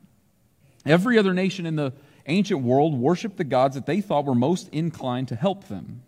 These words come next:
If you needed something, you, you made offerings to the god that you thought was best equipped to be able to help you to address your need. And if something was going wrong in your life, that must mean that you had angered some,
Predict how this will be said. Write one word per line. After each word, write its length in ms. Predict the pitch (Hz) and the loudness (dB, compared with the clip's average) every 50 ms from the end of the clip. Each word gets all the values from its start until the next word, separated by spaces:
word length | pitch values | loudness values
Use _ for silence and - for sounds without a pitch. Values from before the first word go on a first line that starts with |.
| _ _ _ _ _ _ _ _ _ _ _ _ _ - | _ _ _ _ _ _ _ _ _ _ _ _ _ -8
If 240 | 135 151 143 120 165 | -6 -6 -4 -2 -2
you 100 | 190 147 | 0 0
needed 340 | 117 139 175 202 196 160 | 2 2 2 2 0 -2
something, 400 | - - 190 190 185 202 196 175 | -2 -2 -2 -2 -2 -4 -4 -4
you, 140 | 147 160 160 - - - - - | -2 -4 -4 -6 -10 -14 -6 -2
you 100 | 160 175 | 2 2
made 140 | 190 170 | 4 4
offerings 460 | - 147 175 170 - 190 185 175 - - | 4 4 4 4 2 0 -4 -4 -2 -2
to 60 | 180 | -2
the 100 | 156 147 | -2 -2
god 280 | 113 143 147 170 180 151 | 0 2 2 2 2 0
that 120 | 139 - | -2 -4
you 80 | 175 170 | -4 -2
thought 160 | 180 185 170 | 0 0 0
was 120 | 147 131 | -2 -2
best 260 | 120 117 139 156 - - | -2 0 0 0 -2 -4
equipped 340 | 143 - - 151 170 - | -6 -4 -2 -2 -2 -2
to 80 | - 147 | -4 -2
be 100 | 135 156 | -2 0
able 160 | 165 165 160 | 0 0 0
to 80 | 143 120 | 0 0
help 220 | - 139 147 - - _ _ - | 0 0 -2 -2 -4 _ _ -12
you 120 | 185 175 - - - - _ | -12 -12 -12 -16 -20 -8 _
to 100 | - 156 | 2 2
address 420 | 143 117 107 143 170 185 - - | 2 4 4 4 4 4 4 0
your 360 | 156 147 160 170 180 170 160 - - - - _ - | 0 2 4 4 4 2 2 -2 -8 -18 -20 _ -2
need. 500 | 120 127 147 160 160 170 175 170 185 180 - - - - _ _ _ _ _ _ _ _ _ _ - | 2 2 2 2 2 0 -2 -4 -6 -8 -8 -10 -20 -20 _ _ _ _ _ _ _ _ _ _ -2
And 100 | - 165 | 0 2
if 60 | 170 - | 2 4
something 240 | 214 196 185 202 | 4 4 4 4
was 120 | 175 160 147 | 4 4 4
going 240 | 180 190 185 156 131 | 4 4 4 4 4
wrong 300 | 131 160 208 240 226 175 | 4 6 6 6 4 2
in 80 | 147 | 2
your 100 | 131 127 | 0 2
life, 260 | 120 117 143 160 - | 2 2 2 2 2
that 100 | 165 180 | 0 0
must 260 | 185 180 170 - - 127 | 0 0 -2 -2 -4 -2
mean 320 | 123 139 180 196 180 170 | 0 2 2 2 2 2
that 120 | 170 160 - | 0 0 0
you 80 | 185 | 2
had 80 | 190 165 | 2 2
angered 420 | 113 135 196 220 185 156 165 139 | 2 2 2 2 2 2 0 0
some, 360 | - - 156 175 185 185 175 | -2 -2 -2 0 0 0 -2